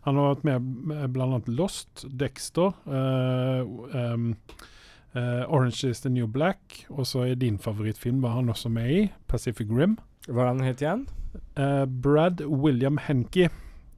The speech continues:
Speaker 1: Eh, han, eh, døde i sin søvn, står det bare. Eh, så han har sikkert hatt en eller annen sånn sykdom som, ja.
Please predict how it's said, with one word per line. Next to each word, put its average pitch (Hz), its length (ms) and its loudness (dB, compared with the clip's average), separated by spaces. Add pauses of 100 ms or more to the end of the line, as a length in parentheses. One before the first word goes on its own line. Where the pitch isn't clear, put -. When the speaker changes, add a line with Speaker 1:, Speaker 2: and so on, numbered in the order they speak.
(540)
Speaker 1:
Eh, 151 480 4 (580)
han, 151 240 4
eh, 147 500 4
døde 139 460 0 (140)
i 113 40 0
sin 131 240 -2
søvn, 214 480 2
står 131 280 -4
det 120 100 -2
bare. 135 220 2 (200)
Eh, 139 380 -2
så 127 180 -6
han 127 160 -2
har 123 120 -4
sikkert 117 340 -2
hatt - 340 -8
en 107 120 -8
eller 110 100 -8
annen 117 160 -6
sånn 110 260 -6
sykdom 110 540 -6
som, 113 300 -6 (420)
ja. - 80 -10